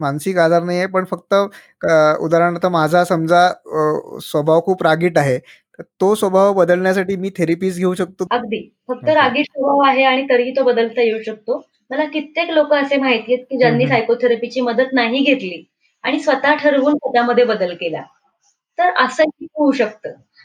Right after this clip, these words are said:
Speaker 2: म्हणजे प्रत्येक माणसाला काउन्सिलरची गरज असतेच असं नाहीये.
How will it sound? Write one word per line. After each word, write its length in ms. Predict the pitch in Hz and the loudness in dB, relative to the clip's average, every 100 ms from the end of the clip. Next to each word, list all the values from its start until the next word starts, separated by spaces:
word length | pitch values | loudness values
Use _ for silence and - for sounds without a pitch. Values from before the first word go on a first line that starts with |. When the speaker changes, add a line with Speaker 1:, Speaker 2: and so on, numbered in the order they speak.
| - | -8
Speaker 2:
म्हणजे 140 | 254 285 | -6 -2
प्रत्येक 540 | 262 254 - 330 320 | -2 -2 -4 -4 0
माणसाला 560 | 302 269 262 262 262 269 | 0 0 -2 -4 -4 -4
काउन्सिलरची 680 | 254 226 226 254 240 240 277 | -2 -2 -2 2 2 0 0
गरज 280 | 233 226 254 | 2 2 2
असतेच 360 | 240 - 269 269 | 0 0 -2 -2
असं 200 | - 247 | -4 -2
नाहीये. 360 | 208 170 151 | -2 -4 -10